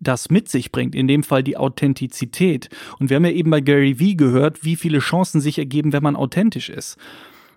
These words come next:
Ja? Und diese Chance schätze ich zum Beispiel um ein Vielfaches höher ein als den vermeintlichen Preis, den man bezahlen muss. Auch hier wieder das Beispiel von Gary Vee. Natürlich verlierst du aufgrund deiner rohen Sprache und aufgrund von Schimpfwörtern,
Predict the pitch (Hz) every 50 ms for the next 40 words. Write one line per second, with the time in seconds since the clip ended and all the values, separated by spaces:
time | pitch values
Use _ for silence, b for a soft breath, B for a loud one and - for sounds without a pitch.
0 | B _ - 123 135 170 185 B B B B B B - 156 143 131 - 165 175
1 | - 160 131 - - - 180 214 247 226 - - 143 127 - - 143 139 - -
2 | - - - 208 185 - - - 160 143 135 139 139 - - - 143 147 147 139
3 | 131 - - - 180 165 - - 147 135 - 131 - - - 190 202 185 156 -
4 | - 139 135 143 160 170 160 B B B B B 151 143 - - 151 135 - -
5 | 135 139 135 139 143 135 - 131 - - 139 127 - - 160 165 165 156 - -
6 | - 143 139 135 127 127 120 123 - - - 190 220 196 147 127 127 123 - -
7 | - - B B B B B B B B B B B _ _ _ 160 147 - -
8 | 160 170 185 170 143 147 143 139 135 135 123 - - 139 143 143 - - - 143
9 | - - 143 135 127 139 139 143 147 147 143 143 202 185 143 127 - B B B
10 | B B B _ 139 135 135 - - 226 247 220 170 135 123 - - - - -
11 | - 143 135 143 156 151 - - - 147 135 - - 147 - - - - 147 151
12 | 139 135 131 131 131 131 131 113 123 143 151 151 147 131 - - - - - 131
13 | 135 139 147 143 135 - 131 123 127 131 135 131 127 - - - 147 143 135 -
14 | 143 139 - - - 165 170 170 165 - - 127 127 127 - - 127 123 120